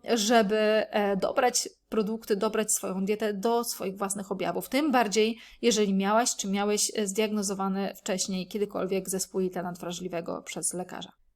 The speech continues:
Kolejna rzecz to niektórzy uważają, że wzdęcia, e, mają od glutenu, od produktów glutenowych, od pieczywa na przykład.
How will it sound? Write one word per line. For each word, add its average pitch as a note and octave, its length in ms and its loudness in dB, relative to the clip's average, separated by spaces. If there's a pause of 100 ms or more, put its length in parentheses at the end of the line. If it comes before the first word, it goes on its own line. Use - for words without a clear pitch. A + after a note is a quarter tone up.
(340)
Kolejna B3 400 6
rzecz F#3+ 300 2
to G#3 100 -4
niektórzy A3 380 0
uważają, A3 520 4
że G3+ 140 2
wzdęcia, G#3 680 2
e, G3 400 0
mają F#3+ 400 2
od G3 340 0
glutenu, A3 540 2
od - 100 -4
produktów G3+ 560 -2
glutenowych, G3+ 720 0
od - 80 -18
pieczywa G#3 460 2
na F3+ 120 -8
przykład. C4 500 2